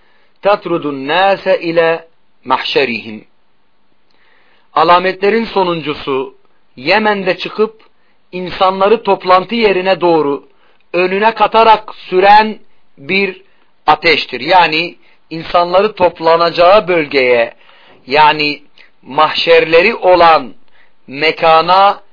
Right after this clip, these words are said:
sevk eden ateştir diye buyurmuştur Allah Resulü aleyhissalatu vesselam. Bu hadis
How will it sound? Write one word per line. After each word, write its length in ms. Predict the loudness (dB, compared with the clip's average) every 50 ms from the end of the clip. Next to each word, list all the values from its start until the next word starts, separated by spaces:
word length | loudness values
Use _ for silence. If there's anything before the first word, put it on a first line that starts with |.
| -20 -20 -20
sevk 640 | -20 -20 -18 -10 -2 0 2 2 2 0 -2 0
eden 580 | 0 2 4 4 4 4 4 2 0 -2 -8 -16 -20 -20 _ _ _ _ _ _
ateştir 680 | -2 -2 -2 -2 -4 -4 -4 -4 -6 -6 -8 -8 -8 -6
diye 260 | -2 -2 -2 -2 -2
buyurmuştur 760 | -4 -10 -10 -8 -10 -10 -12 -12 -12 -8 -8 -8 -8 -8 _ _ _ _ _ _ _
Allah 320 | -6 -4 -2 0 0 0 0
Resulü 280 | -2 -4 -6 -4 -2
aleyhissalatu 680 | -2 -2 -2 -4 -6 -8 -8 -6 -4 -4 -4 -6 -6 -8
vesselam. 580 | -10 -10 -8 -8 -8 -6 -4 -4 -4 -4 -6 -10 _ _ _ _ _ _ _ _ _ _ _ _ _ _ _ _ _ _ _ _ _ _ _ _ _ _ _ _ _
Bu 200 | -6 -4 -4 -2
hadis 600 | 0 -2 -2 -2 -6 -8 -8 -10 -12 -16 -20 -20